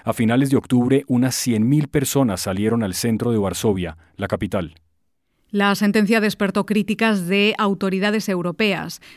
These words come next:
Speaker 2: Dunja Mijatovic, la comisionada de los derechos humanos, señaló que la fecha de la sentencia constituía un día triste para los derechos de las mujeres.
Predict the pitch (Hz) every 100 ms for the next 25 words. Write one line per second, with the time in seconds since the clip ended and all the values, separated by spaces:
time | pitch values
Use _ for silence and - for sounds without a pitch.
0 | _ 180 269 277 269 240 202 190 208 220
1 | 233 277 - - 196 190 190 190 190 202
2 | 190 202 196 185 185 175 190 190 180 185
3 | 190 185 226 240 - - - - 208 208
4 | 202 269 285 208 196 233 226 233 202 196
5 | 196 196 220 240 226 220 208 - 214 208
6 | 233 247 269 269 247 269 262 247 196 202
7 | 208 - 240 208 185 185 175 185 196 208
8 | 175 196 180 185 180 - 165 151 147 -